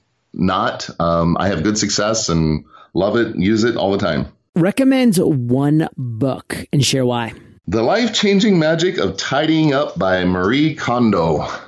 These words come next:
Speaker 2: That book's been super highly ranked forever at Amazon. Wow.
Speaker 1: Well, I, I am, I, I hate to say it, I'm really good at a lot of stuff. I'm not good at organization. <laughs>
Speaker 2: <laughs>
Speaker 1: In fact, I,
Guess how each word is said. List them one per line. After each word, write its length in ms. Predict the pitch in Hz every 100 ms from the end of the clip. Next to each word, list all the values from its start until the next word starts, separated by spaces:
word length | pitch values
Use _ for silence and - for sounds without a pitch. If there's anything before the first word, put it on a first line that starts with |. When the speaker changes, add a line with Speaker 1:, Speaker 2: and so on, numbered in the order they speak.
| - _ _
Speaker 2:
That 160 | 170 185
book's 200 | 240 151
been 220 | 151 131
super 460 | - - 175 156
highly 320 | 127 135 131 123
ranked 340 | 123 120 120
forever 640 | - 123 - 131 131 120
at 60 | 104
Amazon. 640 | 107 120 110 98 98 101
Wow. 320 | 113 117 98 - - _ _ _ _ _ -
Speaker 1:
Well, 500 | 95 131 139 139 -
I, 140 | 135
I 260 | - 143 208
am, 200 | 196 160
I, 340 | 120 147 151 -
I 380 | 127 127 123
hate 280 | 110 147 170
to 60 | 131
say 220 | - 123
it, 140 | 147
I'm 260 | 110 127 110
really 580 | 107 143 147 143 143 101
good 360 | 107 120 131
at 100 | -
a 60 | 98
lot 160 | 98 113
of 80 |
stuff. 400 | 110 110 120 127 -
I'm 220 | 90 90
not 260 | 107 113
good 160 | 107 113
at 140 | 113
organization. 640 | 92 98 98 90 - 226 220
<laughs> 40 |
Speaker 2:
<laughs> 1400 | 240 - 214 - - - - - - 107 - - - -
Speaker 1:
In 140 | 110 107
fact, 240 | 120 120
I, 120 | 110